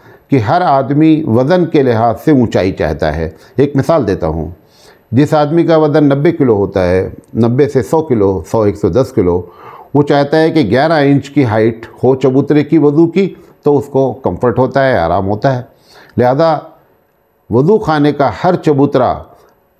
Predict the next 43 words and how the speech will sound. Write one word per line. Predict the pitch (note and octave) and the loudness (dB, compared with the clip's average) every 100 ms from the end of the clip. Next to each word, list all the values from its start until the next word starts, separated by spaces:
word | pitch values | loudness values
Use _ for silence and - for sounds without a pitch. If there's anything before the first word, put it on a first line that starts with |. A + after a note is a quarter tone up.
| - | -2
पहले | C#3 D3 F3+ | 0 2 2
वो | E3+ | 2
बीच | A#2 D3+ F#3+ D#3 | 2 0 0 0
में | E3 | 2
जो | C#3+ | 2
चबूतरा | - A#2+ C3 C3+ B2+ | 2 2 2 2 2
है | B2 | 2
वो | G#2 | 2
ग्यारह | F#2 C3 D#3 | 0 0 2
इंच | C#3 B2 | 0 0
का | - A#2+ | -2 0
है, | A2 | 2
उसके | G#2 A#2+ | 0 0
बाद | G#2 G2+ | 0 -2
सारे | - C3+ D3 E3 | -2 0 2 0
चबूतरे | D#3+ B2+ B2 A#2+ B2 | 0 0 0 0 0
छोटे | - A2+ - | 0 -2 0
होते | A2 G2 F2 | 0 0 0
होते | F#2+ F2 G2 | -2 0 -4
चले | G#2 F#2+ G2 | -2 -2 0
गए | G#2+ G#2+ | 0 0
हैं | B2 A2+ - - - - | -2 -4 -14 -20 -14 -4
ताकि | A2+ A2 | -2 -2
छोटे | G2+ C#3 C3+ A#2+ | -2 -2 0 0
बच्चे | A#2 - C3 | 0 0 0
जो | A2+ | 0
पचास | G2 G#2 A2+ G#2+ - | -2 -2 -2 -4 -4
साठ | G#2 G#2+ | -4 -2
किलो | C#3+ C3 | 0 0
के | C3 C3 | 0 0
हैं | A#2 B2 - - - - | 0 -4 -10 -20 -10 0
वो | E3+ | 2
भी | G3 F3+ F#3+ | 4 4 2
अगर | D#3 D3 | 2 0
बैठना | G2 G#2 G2+ B2 | 0 -2 0 -2
चाहें | B2 A2 G2+ D#3+ D3 - - | 0 0 2 0 -2 -12 -6
तो | D3+ | -2
उनके | D3+ D3+ | 0 0
लिए | C3 A#2+ | 0 0
छः | A#2 D3+ | 0 2
इंच | E3+ F3 F3 | 2 2 -2
का | F#3 | -2
है, | D#3 E3 | 0 -2